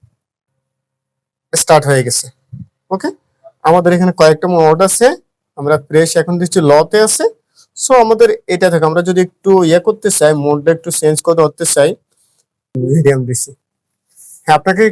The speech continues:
কি মনে হচ্ছে চা-, চাপ দিচ্ছে, কিছু আসতেছে এখানে পায়ের দিকে? হুম? হ্যাঁ, অর্থাৎ মানে ওনার এখানে একটা কোল্ড কম্প্রেশনের মতো আসতেছে। এটা very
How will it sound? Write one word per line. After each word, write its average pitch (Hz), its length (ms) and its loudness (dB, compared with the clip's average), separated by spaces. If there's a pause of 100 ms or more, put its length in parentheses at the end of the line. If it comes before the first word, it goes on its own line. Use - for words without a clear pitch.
কি 226 160 -2
মনে 196 160 2
হচ্ছে 233 160 0 (120)
চা-, 165 180 2
চাপ 165 120 2 (100)
দিচ্ছে, 208 260 0 (880)
কিছু 185 160 0 (100)
আসতেছে 240 340 0 (720)
এখানে 180 220 -4
পায়ের 190 240 4
দিকে? 220 140 -4 (340)
হুম? 240 320 -10 (680)
হ্যাঁ, 127 260 0 (440)
অর্থাৎ 175 260 -4
মানে 190 120 2
ওনার 175 320 2
এখানে 214 220 -2
একটা 233 140 -2 (140)
কোল্ড 180 220 0 (540)
কম্প্রেশনের 185 540 -4
মতো 240 160 -2 (540)
আসতেছে। - 340 -6 (460)
এটা 226 180 2 (260)
very 170 280 2